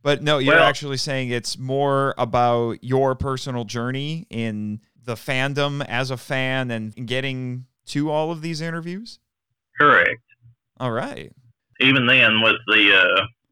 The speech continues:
Speaker 2: with each chapter, it's nineteen chapters, I also explain a little information about each of the movies as far as leading up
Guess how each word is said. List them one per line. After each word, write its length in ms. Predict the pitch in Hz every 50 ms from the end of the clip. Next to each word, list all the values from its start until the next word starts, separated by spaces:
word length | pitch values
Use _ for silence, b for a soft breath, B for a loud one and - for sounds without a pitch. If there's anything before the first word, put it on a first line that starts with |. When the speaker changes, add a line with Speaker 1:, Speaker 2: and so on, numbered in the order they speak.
| _ -
Speaker 2:
with 140 | 113 107 -
each 260 | 135 127 110 104 - -
chapter, 540 | - 127 131 123 113 - 98 92 101 101 - - _
it's 200 | - 107 - - - - -
nineteen 480 | 90 107 120 123 104 - 117 113 113 101
chapters, 540 | - - 107 95 90 - - 90 90 95 - - - - _ _ _ _ _ _ _ _ _
I 220 | 110 117 120 117
also 480 | 101 113 127 131 123 - - 131 120 113
explain 640 | 110 107 - - 120 120 120 117 110 110 104 101 92 - - _ -
a 40 | 104
little 240 | 107 117 110 101 - B B B B _ _ _ -
information 680 | 127 113 - 110 107 104 107 117 113 107 - - 110 98
about 380 | 90 92 98 101 98 95 - - _ -
each 180 | 104 104 98 - 98
of 80 | 95
the 60 | 90 92
movies 460 | 104 117 110 92 87 87 90 95 - - - _ _ _ _ _ _ _ _ - 95 104
as 60 | 107 - -
far 200 | 113 113 107 101
as 60 | 92 -
leading 280 | 104 110 107 104 101 98
up 140 | 104 101